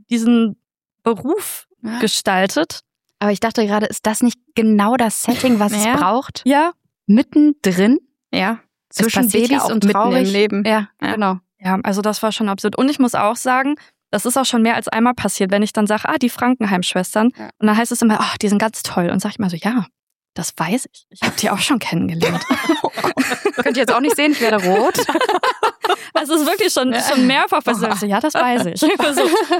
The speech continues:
Speaker 1: anyways. <laughs> Ja, also ihr habt auch einen guten Ruf hier,
Speaker 3: Das freut
Speaker 1: irgendwie
Speaker 3: mich.
Speaker 1: anders so ranzugehen.
Speaker 3: Schön.
Speaker 1: Also ich hab letztens irgendwo noch gehört oder gelesen, weiß ich nicht mehr, dass Bestatter auch der neue Trendberuf ist in den Ausbildungen.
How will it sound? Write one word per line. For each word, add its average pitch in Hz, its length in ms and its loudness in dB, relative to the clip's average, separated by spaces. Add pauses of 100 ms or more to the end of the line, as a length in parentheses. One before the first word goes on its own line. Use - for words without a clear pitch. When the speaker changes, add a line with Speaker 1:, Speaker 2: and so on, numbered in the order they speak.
(120)
Speaker 1:
anyways. 196 560 -2 (140)
<laughs> 381 1080 0 (1120)
Ja, 320 240 2
also 214 200 -2
ihr 233 160 0
habt 277 180 -4
auch 247 120 0
einen 262 100 0
guten 285 240 -6
Ruf 359 300 -2
hier, 220 400 0 (300)
Speaker 3:
Das 247 180 -14
freut - 140 -8
Speaker 1:
irgendwie 247 480 2
Speaker 3:
mich. - 160 -2
Speaker 1:
anders 254 300 0
so 285 60 -2
ranzugehen. 254 420 2
Speaker 3:
Schön. 185 100 4
Speaker 1:
Also 226 200 2
ich 233 120 -2
hab 254 120 -4
letztens 240 440 -2
irgendwo 247 220 0
noch 247 180 0 (180)
gehört 196 720 0
oder 233 160 -2
gelesen, 226 340 2
weiß 226 140 0
ich 247 120 -4
nicht 240 140 2
mehr, 233 100 2
dass 220 160 -2
Bestatter 220 500 -4
auch 233 240 0
der 226 120 0
neue 214 220 2
Trendberuf 269 760 -4
ist - 220 -4
in 262 100 4
den 240 120 2
Ausbildungen. 294 680 -2